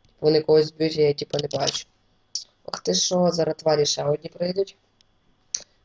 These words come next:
Тварюки, так. Нормально так граємо. Ти ж тварі, ну. Це що в натурі, якщо за-,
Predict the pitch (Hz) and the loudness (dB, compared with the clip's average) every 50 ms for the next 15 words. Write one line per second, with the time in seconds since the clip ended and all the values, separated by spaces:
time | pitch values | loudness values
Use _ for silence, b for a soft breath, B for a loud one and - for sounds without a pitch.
0 | _ _ - 143 143 139 139 143 147 - - 175 - - 143 143 143 156 - - | _ _ -4 -4 -2 0 0 0 -2 -2 -4 -8 -6 -4 -4 -4 -2 -4 -4 -6
1 | - - - _ _ _ _ _ _ _ _ _ _ _ _ _ _ _ _ _ | -8 -16 -16 _ _ _ _ _ _ _ _ _ _ _ _ _ _ _ _ _
2 | _ - 143 143 139 139 135 135 135 143 156 - - 175 180 185 180 175 175 180 | _ -18 -18 -14 -12 -10 -8 -8 -8 -8 -10 -12 -10 -12 -12 -12 -12 -12 -12 -12
3 | 185 185 190 _ _ _ _ _ _ _ _ - - - - _ - - _ _ | -12 -14 _ _ _ _ _ _ _ _ _ -2 -2 -2 -2 _ -10 -12 _ _
4 | _ - - - - _ _ _ _ _ _ _ _ _ _ _ _ _ _ _ | _ -20 -12 -12 -12 _ _ _ _ _ _ _ _ _ _ _ _ _ _ _
5 | - - - _ _ _ _ _ - - - - - - _ _ _ - - - | -16 -16 -16 _ _ _ _ _ -20 -18 -16 -16 -18 -18 _ _ _ -6 -6 -6
6 | - _ - - - - _ _ - 175 - - - 175 175 165 151 143 - - | -6 _ -8 -8 -8 -8 _ _ -12 -12 -12 -10 -6 -4 -2 -2 -2 -4 -6 -8
7 | 151 156 143 147 143 _ _ _ _ _ _ _ _ - - _ _ _ _ - | -14 -16 -16 -16 _ _ _ _ _ _ _ _ _ -20 -20 _ _ _ _ -20
8 | - _ _ _ _ _ _ _ - - _ - - - - 147 147 143 143 147 | -20 _ _ _ _ _ _ _ -20 -20 _ -12 -12 -6 -2 0 0 0 0 0
9 | 165 185 190 170 156 - - 160 - 156 156 156 | -2 2 2 2 0 0 -4 -4 -4 -2 -4 -6